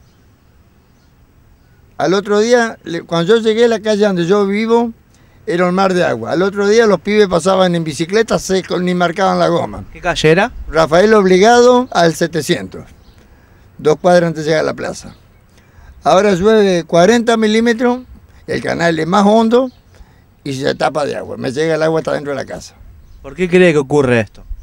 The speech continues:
Speaker 1: Está todo mal hecho. Los ingenieros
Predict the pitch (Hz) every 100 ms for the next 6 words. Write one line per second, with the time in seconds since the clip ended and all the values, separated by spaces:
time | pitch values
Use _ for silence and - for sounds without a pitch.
0 | - - - - _ _ - _ - 170
1 | 220 220 226 240 - - - - _ _
2 | _ _ _ _ _ _ _ _ _ -
3 | _ _ _ _ _ - 127 139 160 190
4 | 233 220 170 139 123